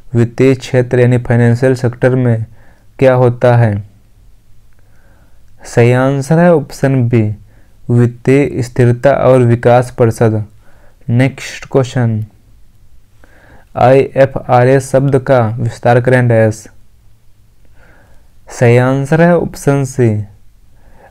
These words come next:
अंतर्राष्ट्रीय वित्तीय reporting मानक। आईएफ़आरएस इसका फुल फॉर्म है इंटरनेशनल फाइनेंशियल रिपोर्टिंग स्टैंडर्ड्स। नेक्स्ट क्वेश्चन,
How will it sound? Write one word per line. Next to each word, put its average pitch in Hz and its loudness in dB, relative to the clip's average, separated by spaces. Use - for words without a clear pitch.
अंतर्राष्ट्रीय 123 0
वित्तीय 127 2
reporting 123 2
मानक। 120 0
आईएफ़आरएस 127 2
इसका 123 -4
फुल 123 -2
फॉर्म 135 0
है 135 0
इंटरनेशनल 127 0
फाइनेंशियल 123 2
रिपोर्टिंग 123 0
स्टैंडर्ड्स। 120 -2
नेक्स्ट 127 -4
क्वेश्चन, 123 -4